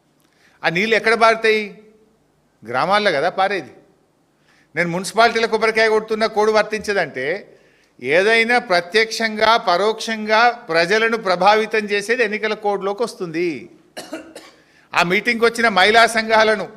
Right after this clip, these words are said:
ఐకేపీ వాళ్ళే ఆర్గనైజ్ చేసిండ్రు. మహిళా సంఘాలకు బస్సులు పెట్టి తోలుకొచ్చింది ఎవరు? గ్రామాల నుంచి తోలుకొచ్చిండ్రు. మహిళా సంఘాలను అధికారులు తోలుకొస్తున్నారు. ఇవాళ మీరు శంకుస్థాపన చేస్తున్న రోడ్లు కావచ్చు, ఇరిగేషన్ ప్రాజెక్టు కావచ్చు,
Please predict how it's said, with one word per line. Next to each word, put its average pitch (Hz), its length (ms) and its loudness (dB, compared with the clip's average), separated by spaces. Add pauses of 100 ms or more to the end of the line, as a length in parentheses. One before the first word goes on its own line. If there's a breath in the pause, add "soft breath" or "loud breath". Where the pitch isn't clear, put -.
(640)
ఐకేపీ 220 520 2
వాళ్ళే 220 260 4
ఆర్గనైజ్ 214 480 2
చేసిండ్రు. 202 300 -4
మహిళా 196 240 2
సంఘాలకు 208 520 0
బస్సులు 170 300 0
పెట్టి 208 200 0
తోలుకొచ్చింది 208 500 -4
ఎవరు? 214 400 -2 (440)
గ్రామాల 170 400 4
నుంచి 202 220 -6
తోలుకొచ్చిండ్రు. 214 640 -6 (600 soft breath)
మహిళా 180 400 4
సంఘాలను 214 560 0
అధికారులు 202 520 2
తోలుకొస్తున్నారు. 220 800 -4 (680 soft breath)
ఇవాళ 214 220 6
మీరు 214 240 4
శంకుస్థాపన 214 760 0
చేస్తున్న 208 360 -2
రోడ్లు 175 380 -2
కావచ్చు, 220 640 0 (960)
ఇరిగేషన్ 196 560 2
ప్రాజెక్టు 196 500 0
కావచ్చు, 226 580 0